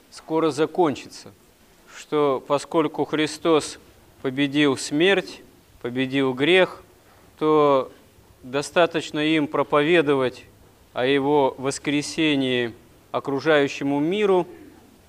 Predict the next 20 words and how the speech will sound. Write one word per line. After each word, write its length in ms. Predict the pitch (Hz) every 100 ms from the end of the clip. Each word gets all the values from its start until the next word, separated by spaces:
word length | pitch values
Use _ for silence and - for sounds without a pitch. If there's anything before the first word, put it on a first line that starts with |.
| _ _ _
ну, 100 | 196
всем 320 | - - 165 143
основным 540 | - 151 147 143 139
народам, 600 | 143 170 214 202 190 165 - - _ _ _ _ _ _
а 280 | 131 139 139
мир 240 | 156 185
тогда 280 | 175 139 139
все-таки 320 | - 147 -
был 200 | 127 135
поменьше, 720 | 120 147 165 220 214 - 190 - - _ _ _
цивилизованный. 960 | - 160 160 160 160 160 151 147 139 127 - - _ _ _
Собственно 480 | - 156 - 151 143
говоря, 440 | 139 147 151 175 160
он 360 | 147 139 127 - - _ -
в 80 |
основном, 640 | 139 - 151 151 143 120 - - _ _ -
почти 340 | 143 - 156
все 220 | - 160
народы 760 | 147 156 170 165 139 127 113 - - _ _ _ -
уже 400 | 120 131 139